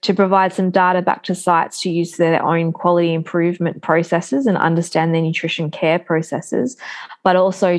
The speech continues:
then to feed into our research ideas so that they are relevant to issues that are happening in practice." So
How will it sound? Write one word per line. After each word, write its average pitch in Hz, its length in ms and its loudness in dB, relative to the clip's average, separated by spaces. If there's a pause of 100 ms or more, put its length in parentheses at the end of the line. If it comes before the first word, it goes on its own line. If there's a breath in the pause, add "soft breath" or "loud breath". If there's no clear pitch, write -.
(140)
then 165 320 0
to 165 340 0
feed 180 460 0
into 165 580 0
our 160 180 4
research 175 500 0
ideas 156 380 0
so 165 140 -2
that 160 240 0
they 165 220 2
are 156 120 2
relevant 160 580 0
to - 180 -8
issues 156 340 -2
that 139 140 2
are 151 40 2
happening 156 460 -2
in 151 100 -4
practice." - 480 -4
So 165 240 0